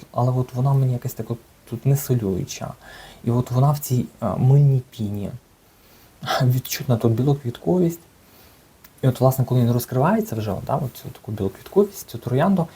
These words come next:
він так і звучить до кінця. Мило, легко, літньо, свіжо, і за рахунок цієї от, власне, немерзотної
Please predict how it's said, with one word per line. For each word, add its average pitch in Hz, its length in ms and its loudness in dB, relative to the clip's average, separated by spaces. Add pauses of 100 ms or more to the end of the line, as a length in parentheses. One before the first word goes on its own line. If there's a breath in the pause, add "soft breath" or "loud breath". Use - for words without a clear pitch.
(200 loud breath)
він 156 200 2
так 127 280 -2
і 117 60 2
звучить 110 380 -4
до 120 140 0
кінця. - 440 -6 (1000 loud breath)
Мило, 180 480 6 (480)
легко, 147 580 0 (140)
літньо, 143 640 4 (240)
свіжо, 135 600 2
і 135 40 0
за 131 120 0
рахунок 135 320 0
цієї 117 220 0
от, 110 180 -2
власне, 120 320 -2
немерзотної 123 840 2